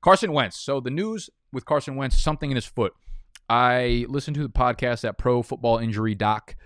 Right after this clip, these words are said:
the former Chargers doctor, put out. He put the over-under on return to play for Carson Wentz as week six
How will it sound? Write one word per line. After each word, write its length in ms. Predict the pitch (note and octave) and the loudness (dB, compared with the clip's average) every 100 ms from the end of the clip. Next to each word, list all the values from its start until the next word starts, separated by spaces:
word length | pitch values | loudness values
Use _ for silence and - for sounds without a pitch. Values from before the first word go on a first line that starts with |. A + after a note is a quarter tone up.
| - - | -20 -10
the 120 | G#2+ | -10
former 460 | - B2+ A#2+ A2+ G#2+ | -6 -4 -2 -2 -2
Chargers 540 | - A#2 G#2 G#2+ G2 - - | -2 -2 -2 -6 -8 -12 -6
doctor, 460 | G2+ G2+ A#2+ B2+ - _ - - - | -4 -2 -4 -4 -6 _ -8 0 2
put 120 | A2+ | 4
out. 220 | A2 C3+ - - _ _ _ _ _ - | 2 0 -8 -20 _ _ _ _ _ -10
He 80 | C3+ | -6
put 140 | C#3+ | 0
the 100 | C3+ | 2
over-under 500 | B2+ A#2 A#2+ A#2 B2 | 2 2 0 2 0
on 140 | G#2+ G#2+ | 0 -4
return 300 | G2 A#2 A#2 | -4 -4 -2
to 40 | |
play 420 | - A2+ G#2+ G2+ - - _ | -2 0 0 -2 -4 -18 _
for 100 | A#2 | -4
Carson 320 | - A#2 A#2 | 0 0 0
Wentz 240 | A2 G#2+ - | -2 -4 -6
as 300 | G#2 G#2 G2 | -4 -2 -2
week 160 | G2+ A2 | -6 -8
six 420 | - A2 - - | -6 -6 -6 -12